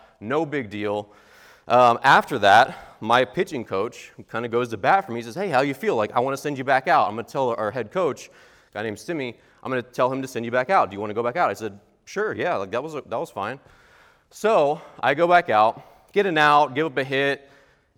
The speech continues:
and after, I think, one or two outs, we've got the winning run on second base, and their best hitter's coming up. So mound visit, and our pitching coach comes out and he says, "Hey, you know, you got a base open, so let's, you know, be careful, probably start, start him off with off speed."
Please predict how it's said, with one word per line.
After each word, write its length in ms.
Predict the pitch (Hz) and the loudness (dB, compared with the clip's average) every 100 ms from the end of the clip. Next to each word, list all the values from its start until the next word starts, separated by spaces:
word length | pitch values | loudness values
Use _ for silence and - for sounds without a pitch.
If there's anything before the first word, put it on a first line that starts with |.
| _ | _
and 160 | 127 139 | -4 0
after, 320 | 139 143 127 | -2 -2 -4
I 80 | 123 | -2
think, 240 | 131 110 | -6 -8
one 180 | 139 165 | -4 -4
or 60 | |
two 220 | 151 139 120 | -4 -2 2
outs, 320 | 120 120 - | 2 0 -6
we've 180 | 117 101 | -8 0
got 320 | 117 113 107 | 0 0 -4
the 80 | 107 | -6
winning 240 | 120 127 | -6 -6
run 140 | 120 113 | -6 -6
on 100 | 107 | -6
second 340 | 107 101 98 | -8 -8 -8
base, 360 | 85 78 - - | -10 -12 -16 -10
and 80 | 120 | -8
their 80 | |
best 300 | 117 147 143 | 0 0 0
hitter's 240 | 143 117 101 | -4 -6 -8
coming 300 | 101 95 85 | -10 -10 -10
up. 180 | - _ _ _ | -14 _ _ _
So 300 | - 143 127 | 0 2 2
mound 360 | 127 156 156 135 | 2 4 4 2
visit, 460 | 139 131 135 135 - - - - _ _ - | 0 2 -2 -2 -20 -20 -20 -20 _ _ 0
and 120 | 127 | 2
our 100 | 123 | 2
pitching 300 | 147 139 127 | 0 -4 -2
coach 300 | 131 127 - | 0 -2 -2
comes 180 | 127 120 | -2 2
out 140 | 123 | 2
and 20 | |
he 40 | 113 | 2
says, 160 | 110 | -6
"Hey, 400 | 139 170 170 160 160 - - | 0 2 2 -2 -8 -16 -10
you 80 | 131 | -6
know, 80 | |
you 60 | 131 | -4
got 120 | 151 | -4
a 40 | 131 | -4
base 260 | 139 131 | -8 -6
open, 400 | 131 123 127 120 | -6 -4 -6 -8
so 440 | - 127 127 117 - - _ _ - | -6 -2 -2 -4 -10 -20 _ _ -10
let's, 160 | 170 - _ | -10 -12 _
you 80 | 151 | -8
know, 140 | 131 110 | -4 -4
be 240 | 98 185 | -6 -12
careful, 600 | 185 - 151 147 151 147 | -8 -2 -2 -2 -2 -2
probably 280 | 143 139 151 | 0 -2 -2
start, 400 | - 143 139 - | -4 -2 -2 -4
start 200 | - 127 | -2 -2
him 80 | 127 | 0
off 120 | 131 | -2
with 80 | 131 | 2
off 200 | 120 123 | 2 2
speed." 480 | - 127 123 123 | -6 -10 -8 -8